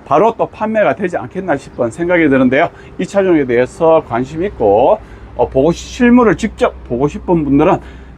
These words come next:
경북 칠곡 외관에 저희들 중고 매장에 있기 때문에 언제든지 오셔서, 어, 확인을 하시면 될 듯 싶습니다.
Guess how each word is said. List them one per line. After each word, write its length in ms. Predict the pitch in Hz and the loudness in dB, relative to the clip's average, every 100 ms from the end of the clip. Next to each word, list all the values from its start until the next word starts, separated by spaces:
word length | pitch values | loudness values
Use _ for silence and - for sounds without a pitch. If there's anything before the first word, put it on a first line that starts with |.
| - | -4
경북 480 | 190 247 247 247 - | 2 4 4 0 -4
칠곡 480 | - 220 202 202 - - | -6 -4 -2 -2 -4 -4
외관에 720 | 180 269 220 113 104 131 165 | 2 4 4 2 0 2 2
저희들 800 | - 160 156 104 98 107 143 196 - - - | -2 -4 -2 -2 -4 0 2 0 -2 -20 -20
중고 460 | - 127 127 143 - - | -4 -2 2 2 2 -12
매장에 320 | 104 117 139 123 | -6 -2 0 -2
있기 160 | 123 | -8
때문에 460 | - 101 98 123 120 101 | -8 -6 -4 -6 -6 -6
언제든지 460 | 120 131 120 104 | -2 0 0 -2
오셔서, 800 | 90 131 143 113 87 98 131 202 - - - - - | -4 -4 -6 0 2 4 2 0 -4 -20 -20 -20 -16
어, 340 | 92 87 71 - - - - - | -6 -6 -8 -18 -20 -20 -20 -8
확인을 360 | 160 143 135 98 | -2 2 2 0
하시면 380 | 151 - 123 | -6 -2 -2
될 160 | 87 78 | -2 -4
듯 140 | 120 | -4
싶습니다. 540 | 117 - - 131 104 | -4 -14 -10 -6 -6